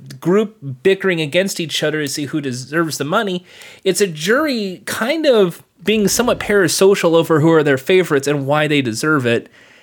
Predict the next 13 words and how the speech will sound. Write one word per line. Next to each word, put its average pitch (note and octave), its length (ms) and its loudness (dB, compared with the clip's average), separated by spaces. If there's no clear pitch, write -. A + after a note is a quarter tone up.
and C#3 200 0
slowly D3+ 320 2
but C3 200 0
surely B2 340 2
someone B2 280 -2
gets A2 220 -2
eliminated. B2 720 -2
The F#3+ 160 -4
problem E4+ 600 0
with C#4+ 160 -2
the G#3+ 100 0
show C#4+ 540 -2
is A3+ 420 -4